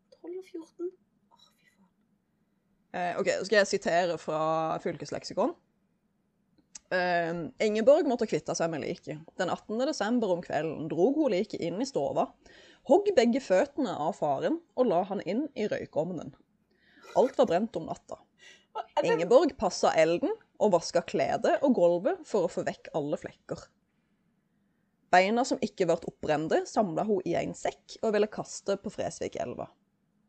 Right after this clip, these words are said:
Speaker 2: Men elva var frosen overalt. Ingeborg måtte ta beina med heim,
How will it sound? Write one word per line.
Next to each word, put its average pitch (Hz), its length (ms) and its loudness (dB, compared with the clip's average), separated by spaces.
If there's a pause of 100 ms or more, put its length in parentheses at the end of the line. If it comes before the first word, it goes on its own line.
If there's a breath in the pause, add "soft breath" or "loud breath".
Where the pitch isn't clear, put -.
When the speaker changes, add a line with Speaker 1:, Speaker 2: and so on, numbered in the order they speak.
(340)
Speaker 2:
Men 160 120 -4
elva 247 300 2
var 240 160 4
frosen 170 480 -2
overalt. - 720 -6 (1400)
Ingeborg 180 420 4
måtte 202 200 0
ta 208 160 2
beina 165 320 2
med 151 220 0
heim, 190 300 -2